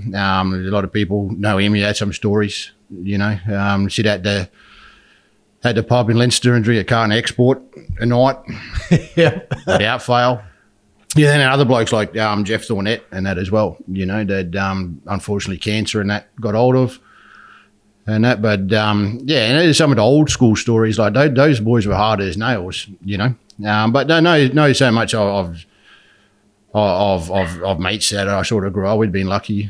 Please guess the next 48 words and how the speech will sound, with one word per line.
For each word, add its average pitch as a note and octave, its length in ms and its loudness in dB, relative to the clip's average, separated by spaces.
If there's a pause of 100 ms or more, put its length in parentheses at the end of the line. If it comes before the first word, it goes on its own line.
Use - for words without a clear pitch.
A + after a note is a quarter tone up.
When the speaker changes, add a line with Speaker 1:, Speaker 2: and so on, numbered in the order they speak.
Speaker 1:
in G#2 160 -4
that, G2+ 220 -6
that G#2 180 -8
sense. - 480 -6 (300)
Um, G#2 580 -2 (220)
yeah. G2 340 -4 (840)
But G2 300 -8
yeah, F#2 200 -2
probably G2+ 300 -2
more F#2+ 200 -2
so F2+ 220 -4
a F2 60 -6
couple F#2 260 -6
of F2+ 60 -6
the F#2 80 -4
old F#2 200 -4
mentors G2 520 -6
as F#2 160 -4
you G2 80 -6
see G2 180 -4
them F#2+ 240 -4
go, F#2+ 160 -2
as G2 140 -2
a E2+ 80 -6
circle G2 320 -4
of F#2 80 -4
life G2 240 -2
grabs G2+ 260 -2
them. G#2+ 160 2
And F2+ 180 -4 (380)
again, G#2 240 0
some G#2+ 220 0
of F#2 80 0
them, A2 260 0
you G#2+ 100 2
know, A2 160 0
they F#2+ 100 0
live G#2+ 220 2 (540)
the A2 80 0
old A2 140 2
mining A2+ 240 4
lifestyle, G2+ 500 2
you F#2 80 0
know, G#2 220 2
live G2+ 200 2
hard, G#2+ 240 2
play A2 200 2
hard. A2 300 0